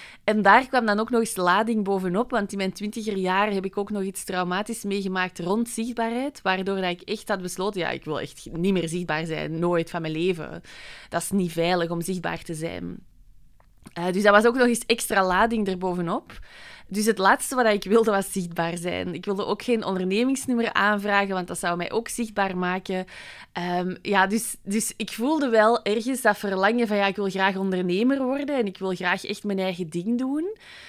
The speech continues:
Eh, maar daar werd heel snel de kop ingedrukt, want ja, die zichtbaarheid, no way dat we ons zichtbaar gaan maken. Dat gaat niet gebeuren.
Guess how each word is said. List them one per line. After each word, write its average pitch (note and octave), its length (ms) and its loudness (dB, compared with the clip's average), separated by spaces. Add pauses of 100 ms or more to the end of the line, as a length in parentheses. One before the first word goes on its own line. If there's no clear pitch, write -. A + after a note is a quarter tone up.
(300)
Eh, F#3+ 100 0
maar G3 180 2
daar G3+ 100 8
werd F#3+ 120 0
heel G#3+ 160 4
snel B3 240 4
de F3+ 80 -4
kop - 260 -2
ingedrukt, C4 520 -2
want F3+ 160 0
ja, D#3+ 120 2
die F3 140 -2
zichtbaarheid, A#3 580 0
no F3+ 300 2
way G3 240 2
dat F3+ 140 0
we E3+ 60 -2
ons - 200 -8
zichtbaar E3 560 -4
gaan F3 220 -2
maken. - 480 -4
Dat F#3 140 -2
gaat F#3+ 160 0
niet G3 140 0
gebeuren. D#3+ 680 -6